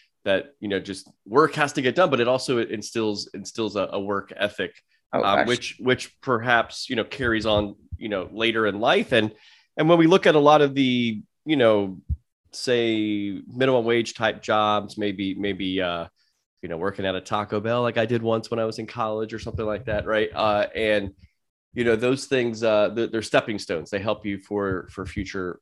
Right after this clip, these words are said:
Speaker 1: for future jobs. But you had, uh, uh, you know, you mowed lawns. I, I mowed lawn. I mowed my parents' lawn. That's it. Uh, for
Speaker 2: Okay.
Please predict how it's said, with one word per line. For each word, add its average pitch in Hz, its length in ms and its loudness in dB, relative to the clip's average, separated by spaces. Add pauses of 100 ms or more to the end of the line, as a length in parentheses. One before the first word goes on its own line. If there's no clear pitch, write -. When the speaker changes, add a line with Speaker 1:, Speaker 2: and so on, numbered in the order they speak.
Speaker 1:
for 95 140 -12
future 101 280 -12
jobs. 104 300 2
But 113 140 0
you 143 240 4
had, 131 340 4
uh, 107 300 4 (500)
uh, 95 260 -2
you 113 120 -4
know, 104 80 -2
you 104 160 -2
mowed 139 260 6
lawns. 139 440 4
I, 117 260 4
I 123 160 6
mowed 143 220 6
lawn. 123 200 4
I 123 140 4
mowed 131 160 0
my 120 120 4
parents' 107 400 0
lawn. 90 180 -2
That's 95 220 -6
it. 87 280 -4
Uh, 101 240 2
for 107 280 2
Speaker 2:
Okay. 208 220 8